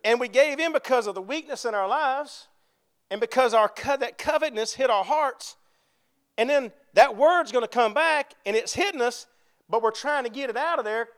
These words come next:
quicker than it comes in, right? Or we're trying to justify what we're doing, right? Like the guy driving around the parking lot fifteen times.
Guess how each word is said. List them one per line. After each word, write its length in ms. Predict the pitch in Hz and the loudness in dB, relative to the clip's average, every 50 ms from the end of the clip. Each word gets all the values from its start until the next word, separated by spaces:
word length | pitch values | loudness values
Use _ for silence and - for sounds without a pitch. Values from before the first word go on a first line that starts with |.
| _ _ _ _ _ | _ _ _ _ _
quicker 300 | - - 269 269 262 247 | -6 -4 -2 -2 0 -2
than 120 | 233 240 226 | -2 -4 -6
it 80 | 226 | -6
comes 300 | - - 254 247 233 208 | -4 -2 -2 -2 -2 -2
in, 240 | 277 339 294 208 160 | -2 -2 0 0 2
right? 160 | 156 180 226 | 2 2 2
Or 100 | 233 214 | 2 2
we're 120 | 214 208 208 | 2 2 0
trying 240 | - - 277 262 220 | 0 0 -2 -2 -2
to 80 | 190 | -4
justify 760 | 160 156 240 311 320 - - 262 - - 175 156 160 180 220 254 - _ _ _ _ _ _ _ | -4 -2 -2 -2 -2 -4 -8 -12 -6 -4 0 0 0 0 -2 -4 -8 _ _ _ _ _ _ _
what 240 | - 190 254 254 208 | 2 2 2 4 2
we're 120 | 294 196 | -2 -4
doing, 480 | 185 175 247 320 285 214 208 262 302 254 160 | -4 -4 -2 -2 -2 -2 -2 -4 -8 -8 0
right? 200 | 151 175 208 226 | 2 2 4 4
Like 180 | 202 214 240 | 4 2 2
the 80 | 220 196 | 0 -2
guy 220 | 185 226 233 233 214 | 0 2 2 2 2
driving 320 | 190 208 226 220 214 214 208 | 0 0 0 0 0 -2 -4
around 160 | 220 226 214 | -4 -6 -6
the 80 | 208 | -6
parking 300 | - 285 285 320 269 262 | -6 -4 -4 -4 -4 -4
lot 180 | 214 190 170 - | -6 -6 -6 -6
fifteen 340 | 190 170 - - 175 156 151 | -8 -10 -10 -10 -12 -12 -10
times. 520 | 143 156 151 160 208 285 311 - - - | -8 -6 -6 -6 -6 -8 -12 -14 -20 -20